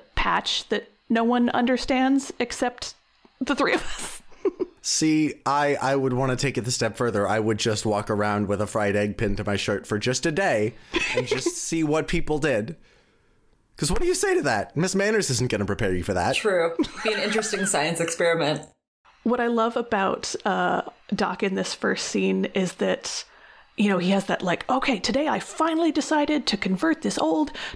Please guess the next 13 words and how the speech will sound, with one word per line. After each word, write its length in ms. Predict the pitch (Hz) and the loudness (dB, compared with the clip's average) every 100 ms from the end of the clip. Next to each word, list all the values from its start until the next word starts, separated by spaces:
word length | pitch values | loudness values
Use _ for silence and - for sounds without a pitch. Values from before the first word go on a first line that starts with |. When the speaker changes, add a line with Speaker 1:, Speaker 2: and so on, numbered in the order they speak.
| - | -2
Speaker 1:
deserted 480 | 208 285 311 240 208 | 0 2 2 2 2
room 200 | 302 285 | 2 4
into 240 | 254 247 | 2 2
a 20 | 220 | 0
workshop." 500 | 247 233 - 175 - | -2 0 0 0 0
And 160 | 202 202 | 0 2
that 340 | 233 269 - - - | 2 0 -2 -12 -4
is 200 | 202 180 | -2 0
such 720 | - - 233 262 - - - - - - - | -4 -4 -2 -2 -2 -6 -6 -10 -14 -14 -6
a 140 | 190 | -4
mood 520 | 175 175 202 254 277 - | -2 0 2 2 0 0
for, 180 | - | -2
like, 220 | 190 185 | 0 0